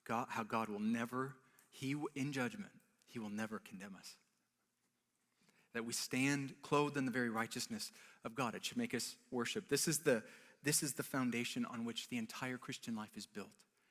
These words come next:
Justification by faith alone, in Christ alone. So, brothers and sisters, let's marvel at the truth that God justifies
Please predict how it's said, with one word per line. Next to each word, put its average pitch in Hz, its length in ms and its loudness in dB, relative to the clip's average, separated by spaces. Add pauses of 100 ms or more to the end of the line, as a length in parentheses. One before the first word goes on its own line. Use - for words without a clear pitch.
(200)
Justification 117 880 -2 (400)
by 110 120 -4
faith 110 400 -8
alone, 95 420 -12 (420)
in 110 120 -8
Christ - 460 -10
alone. - 200 -16 (3500)
So, 120 100 -4
brothers 135 260 8
and 143 100 2
sisters, - 460 0 (760)
let's 139 180 0
marvel 135 520 2 (500)
at - 120 -4
the 123 60 -2
truth - 540 -8
that 120 100 -6
God 113 220 -2
justifies - 680 -6